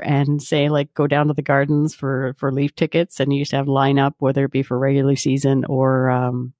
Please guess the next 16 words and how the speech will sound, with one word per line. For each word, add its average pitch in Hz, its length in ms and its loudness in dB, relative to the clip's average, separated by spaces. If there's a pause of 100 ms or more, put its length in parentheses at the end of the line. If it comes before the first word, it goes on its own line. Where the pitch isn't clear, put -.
(100)
or 143 120 0
for - 120 -8
playoff - 340 -8
tickets. - 340 -12
So, 147 180 0 (400)
but 196 140 -6
the 190 40 -4
games 220 360 0
themselves 180 480 0
for 175 100 -4
the 165 100 -2
P 185 140 -2
W 160 260 2
H 147 220 -2
L, 151 240 4
like, 143 180 0